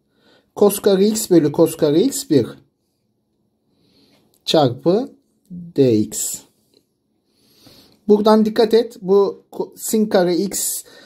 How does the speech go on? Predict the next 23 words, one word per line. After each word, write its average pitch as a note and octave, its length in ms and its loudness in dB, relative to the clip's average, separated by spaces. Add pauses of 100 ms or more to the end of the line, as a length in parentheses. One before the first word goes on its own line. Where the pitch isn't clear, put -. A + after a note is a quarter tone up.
(400)
bölü D#3+ 240 6
cos G3 240 0
kare D#3+ 260 2
x - 260 -8
ile C#3+ 100 -2
artı E3+ 400 -2
bir A3+ 300 0
ayrıştırılır. F3 600 -2
Yani C#3+ 340 0 (120)
iki C#3+ 220 -4
integral D3 460 2
olarak B2 440 0
yazılabilir. A#2 680 -2 (480)
Sin E3+ 300 -6
kare C3+ 300 0
x - 480 -6
bölü C#3+ 500 2 (960)
cos E3+ 260 -4
kare A2 280 -2
x - 480 -4 (1200)
D B2 340 2
X - 440 -6 (800)
artı D3 720 -4